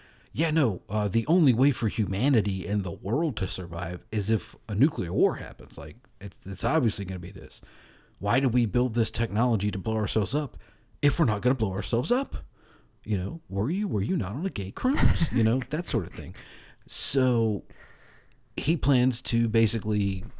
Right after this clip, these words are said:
Speaker 1: get nuclear launch codes and then get access to a nuke. And basically they gotta cut him off at the Kremlin. And, you know, they think they got it. They think they're good. They gotta find out his info and all that. And all of a sudden, <gasps> wait a minute.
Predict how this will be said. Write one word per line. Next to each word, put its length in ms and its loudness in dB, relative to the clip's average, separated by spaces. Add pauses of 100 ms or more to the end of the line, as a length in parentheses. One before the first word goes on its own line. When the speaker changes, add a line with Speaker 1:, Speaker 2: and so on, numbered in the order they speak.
(300)
Speaker 1:
get 200 4
nuclear 420 4
launch 300 0
codes 380 -4
and 100 0
then 100 0
get 160 -2
access 440 -2
to 160 -4
a 40 -2
nuke. 320 -4 (800)
And 460 -2 (160)
basically 380 0
they 120 2
gotta 180 0
cut 180 -2
him 120 2
off 140 -2
at 80 -4
the 60 -4
Kremlin. 440 -4 (760)
And, 480 0 (580)
you 160 2
know, 120 -2
they 120 2
think 260 0
they 120 0
got 240 -4
it. 140 -6
They 80 -2
think 240 -2
they're 100 -2
good. 440 -4 (380)
They 60 -10
gotta 120 4
find 340 2
out 120 2
his 140 0
info 300 2
and 80 2
all 140 0
that. 180 -2
And 100 -4
all 80 0
of 80 -4
a 40 -4
sudden, 360 -2
<gasps> 920 -8
wait 160 -8
a 40 -12
minute. 300 -18